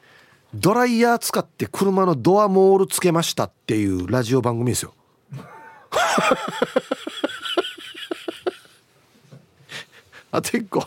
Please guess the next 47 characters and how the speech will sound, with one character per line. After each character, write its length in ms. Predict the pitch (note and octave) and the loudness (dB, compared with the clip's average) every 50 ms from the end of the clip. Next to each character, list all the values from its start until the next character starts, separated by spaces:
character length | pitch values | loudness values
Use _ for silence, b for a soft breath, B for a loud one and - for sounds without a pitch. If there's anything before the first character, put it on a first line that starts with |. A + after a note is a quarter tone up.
| - B B B B | -6 B B B B
成 240 | B - A3+ A#3 A#3+ | B 4 4 4 4
人 180 | A#3 A#3+ A#3 A3+ | 4 4 4 4
向 80 | A3+ | 4
け 140 | F#3 G#3+ G#3 | 4 4 4
レ 100 | A3+ A#3+ | 4 4
ン 60 | A#3 | 4
タ 80 | A#3+ G#3+ | 2 4
ル 80 | F3 | 4
秀 180 | D#3+ E3 F#3 F#3+ | 6 6 6 4
夫 60 | F3 | 4
さ 120 | C3 C#3+ A#2 | 2 -2 -4
ん。 120 | G2 - _ _ _ b b b b b b | -4 -8 _ _ _ b b b b b b
ヒ 120 | - A3 | 0 2
ブ 80 | A3 G3 | 2 4
さ 80 | F#3 | 4
ん 40 | G3 | 4
お 60 | F#3 | 2
疲 160 | E3 - F#3+ F3 | 2 2 0 2
れ 140 | E3+ F3 | 4 4
ラ 80 | E3 D#3+ | 4 4
イ 60 | D3 | 2
ス。 180 | A#2+ D#3 D#3 - | 2 0 -4 -4
こ 200 | - - - D3 | -4 -4 -2 0
ん 40 | D3 | 0
に 60 | B2 | 2
ち 80 | B2+ | 2
は。 180 | D3 C#3+ C3 - _ _ b b b b b b b b b b b | 2 2 2 0 _ _ b b b b b b b b b b b
え 220 | - F3+ F#3 F#3 | 2 2 4 4
ー、 40 | G3+ | 4
ア 40 | A#3+ | 4
ン 80 | C4+ | 2
ケ 60 | D4 C4 | 2 2
ー 40 | |
ト 80 | A#3 A3+ | 4 4
の 80 | G3+ F#3+ | 2 4
回 180 | G3+ G3 G3 | 2 2 4
答、 140 | D#3+ G3 F#3 | 4 2 2
プ 140 | D#3 - A3 | 2 2 2
ラ 80 | G#3+ | 4
モ 100 | G3+ G#3 | 4 4
デ 100 | G3 G#3 | 4 2
ル 80 | G3+ G#3+ | 2 2
で 100 | A3 G3+ | 0 -2
使 200 | - - - G#3+ | -2 0 2 2
う 80 | F#3+ D#3+ | 2 4
の 140 | C#3 C#3 | 4 4
へ。 180 | D3 D3 B2+ | 2 2 0